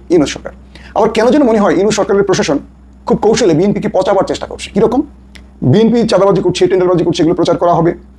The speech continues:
অথবা বিএনপি যা-, যারা এই কাজগুলো করবে, তাদেরকে খুব বেশি ধরা হবে না, গ্রেফতার করা হবে না, শায়েস্তা করা হবে না, যাতে বিএনপি এগুলো আরও বেশি করে করে। তো করতে করতে বিএনপি জনগণের কাছে ভিলেন হয়ে যাবে, অপ্রিয় হয়ে যাবে। আমার কেন যেন মনে হচ্ছে এই কাজটি করা হচ্ছে। তো এই কাজটি করতে গিয়ে যারা বিএনপির বিগত পনেরো ষোলো বছর নির্যাতন ভোগ করেছেন,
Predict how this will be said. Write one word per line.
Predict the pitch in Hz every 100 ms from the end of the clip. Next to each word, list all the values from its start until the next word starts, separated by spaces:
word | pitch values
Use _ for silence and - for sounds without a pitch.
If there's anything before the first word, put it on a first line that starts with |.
| -
অথবা | - 208
বিএনপি | 160 196 190 196 -
যা-, | 160 160 -
যারা | 156
এই | 180
কাজগুলো | - 156 180
করবে, | 190 185
তাদেরকে | 156 147 185 156 - - - -
খুব | 233
বেশি | 180 190
ধরা | 160 170
হবে | 175 170
না, |
গ্রেফতার | 160 160 170
করা | 165 165
হবে | -
না, |
শায়েস্তা | 160 160 147
করা | 87 -
হবে | -
না, | 135
যাতে | 180
বিএনপি | 196 196
এগুলো | 175 175
আরও | 175
বেশি | 220
করে | 175 131
করে। | - - - - - - -
তো | 202
করতে | 269 277
করতে | 240 240
বিএনপি | 202 240
জনগণের | 240 208 190
কাছে | 165 185
ভিলেন | 131 185
হয়ে | 139
যাবে, | 127 - -
অপ্রিয় | 165 220 220
হয়ে | 123
যাবে। | - - - - -
আমার | 208
কেন | 226 226
যেন | 240
মনে | 208 226
হচ্ছে | 214
এই | 214
কাজটি | - 180 -
করা | 131
হচ্ছে। | 120 - - - - - - - -
তো |
এই | 143
কাজটি | 202 208
করতে | 233 -
গিয়ে | 202 185
যারা | 156 165
বিএনপির | 147 156 170
বিগত | 156 156 160
পনেরো | 131 160
ষোলো | - 147
বছর | 143 135
নির্যাতন | 147 143 151 156
ভোগ | 151 160
করেছেন, | 170 -